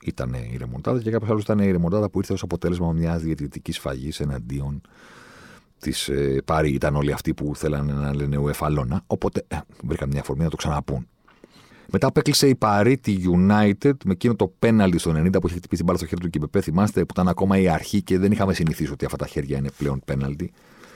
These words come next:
Που είχε κατέβει ο Νεϊμάρ στον αγωνιστικό χώρο να δει τι γίνεται, γιατί ήταν τραυματίας, με τα σκουλαρίκια του George Michael, με τους σταυρούς, μπράβο. Τότε αυτό το πέναλτι ήταν πάλι για κάποιους μια πιστολιά, ας πούμε, που έφαγε η Πάρη. Χθες,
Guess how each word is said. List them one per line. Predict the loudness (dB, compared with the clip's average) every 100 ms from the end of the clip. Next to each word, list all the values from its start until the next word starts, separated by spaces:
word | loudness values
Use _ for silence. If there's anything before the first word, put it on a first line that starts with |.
| -20 -20 -8
Που | -2
είχε | 0
κατέβει | 2 2 4
ο | 4
Νεϊμάρ | 4 6 4 4
στον | 2
αγωνιστικό | 2 2 2
χώρο | 4 4
να | 4
δει | 2
τι | 0
γίνεται, | 2 4 4 2
γιατί | 0
ήταν | -2 -2
τραυματίας, | 0 0 0 0 4 4 2 -6 _
με | -6
τα | -4 -2
σκουλαρίκια | 0 2 2 2
του | 2 0
George | 2
Michael, | 2 2 -2
με | -6 -12
τους | -8
σταυρούς, | -2 0 0
μπράβο. | 0 0 0 0 -2 -4 -4 -2 -4 -6 -8 -12 -20 _ _ _ _
Τότε | 0 2
αυτό | 4 2
το | 2
πέναλτι | 2 4 4 2
ήταν | 2 2 2
πάλι | 2 2 0 _ _
για | -6 -6
κάποιους | -2 -4 -4 -10 -10 -18 _ -20 -20 -20 -4
μια | 2 2
πιστολιά, | 2 0 2 2 2
ας | 0
πούμε, | -2 -4
που | -2
έφαγε | -4 -4 -8
η |
Πάρη. | -6 -6 -8 -12 _ _
Χθες, | 0 2 2 0